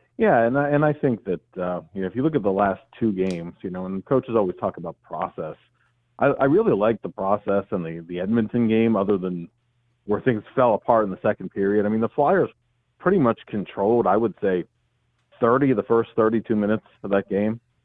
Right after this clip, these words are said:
And then, you know, then there was the, the goal by McDavid where he you know, he beats Braun in, in a foot race, and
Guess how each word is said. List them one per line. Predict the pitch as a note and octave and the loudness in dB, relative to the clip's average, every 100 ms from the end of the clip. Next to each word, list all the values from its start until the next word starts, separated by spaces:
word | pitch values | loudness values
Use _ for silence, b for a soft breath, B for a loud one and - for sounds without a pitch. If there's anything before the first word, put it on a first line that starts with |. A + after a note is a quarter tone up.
| _ F2+ | _ -8
And | G#2 | 0
then, | C3+ C#3 C3+ B2 A2+ | 2 4 2 0 -2
you | A2+ | 0
know, | G2+ | 2
then | A#2 D3 | 2 4
there | D3 | 4
was | C3 G#2+ | 2 2
the, | A2 F#2+ F2+ | 0 0 -2
the | G2 | 0
goal | A#2 A#2 | 2 4
by | A2+ | 2
McDavid | G#2+ A2 G#2 F#2+ G2+ G#2 - | 0 2 2 2 0 -6 -6
where | F#2 F#2 | -4 -2
he | F2 E2+ _ _ _ _ _ - | -4 -8 _ _ _ _ _ -6
you | F2 | -6
know, | |
he | F#2+ | -4
beats | D#3+ A2 F#2 _ - | -4 -4 -6 _ 0
Braun | G#2+ G#2+ G#2 | 2 4 2
in, | G#2 F#2+ | 0 -2
in | F#2+ | -6
a | |
foot | - C#3 A#2+ | -2 -2 0
race, | G#2+ G2+ G#2 - | 0 0 0 -4
and | G2 F2+ | -6 -6